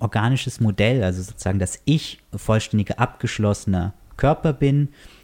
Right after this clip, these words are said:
dass auch das andere Ding ein selbstständiges, vollständig abgeschlossenes Ding ist, das in sich wie sozusagen Organismus autark ist. Ja?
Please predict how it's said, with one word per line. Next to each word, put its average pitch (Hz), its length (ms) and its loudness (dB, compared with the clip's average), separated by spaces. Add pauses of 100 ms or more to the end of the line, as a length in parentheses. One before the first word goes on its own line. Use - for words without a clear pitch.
dass - 140 0
auch 110 180 2
das - 220 -6
andere 143 340 2
Ding 131 220 2
ein 104 100 4
selbstständiges, 123 1200 0
vollständig 110 720 0
abgeschlossenes 101 800 -2
Ding 131 160 4
ist, 147 220 0
das - 100 -4
in 160 300 4
sich - 320 -2
wie 123 80 2
sozusagen 113 560 -2
Organismus 104 640 2
autark 95 520 -6
ist. - 280 -16
Ja? 104 180 -6